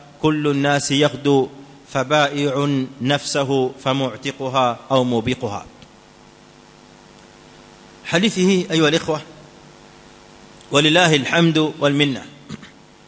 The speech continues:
tumekwisha kuizungumzia na kuiangazia katika darasa zilizopita za nyuma, hususan katika kitabu cha Riyadhus Salihin.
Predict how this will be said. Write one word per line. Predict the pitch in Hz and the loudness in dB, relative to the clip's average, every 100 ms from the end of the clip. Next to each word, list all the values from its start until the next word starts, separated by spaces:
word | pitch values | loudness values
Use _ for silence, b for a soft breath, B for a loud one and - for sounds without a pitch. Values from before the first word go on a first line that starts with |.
| - - - - - | -20 -20 -20 -14 -6
tumekwisha | 156 151 226 - 196 180 - - - - - - - | -4 -2 -4 0 -2 -2 -16 -20 -20 -20 -20 -20 -8
kuizungumzia | 143 151 147 151 151 185 185 180 - - - | -2 0 0 0 0 2 2 2 -2 -16 -14
na | 135 | -14
kuiangazia | - 147 143 143 139 165 165 160 | -8 -2 0 2 0 2 0 -2
katika | 156 143 - 139 | -6 -12 -8 -4
darasa | 131 147 151 - - | -2 -2 -4 -10 -14
zilizopita | 127 127 127 151 135 | -12 -10 -8 -8 -8
za | 113 113 | -6 -6
nyuma, | 104 90 - - - - - - - - - - - - - - - - - - 131 | -8 -12 -20 -20 -20 -20 -20 -20 -20 -20 -20 -20 -20 -20 -20 -20 -20 -20 -20 -10 -6
hususan | 127 175 180 185 185 - - - - - - - | 0 2 2 0 -2 -8 -20 -20 -20 -20 -20 -10
katika | 131 165 151 139 | -4 -2 -2 -4
kitabu | 131 160 156 143 | 0 0 0 -2
cha | 143 | -2
Riyadhus | 139 143 131 - | 0 -2 -2 -6
Salihin. | 117 113 | -6 -6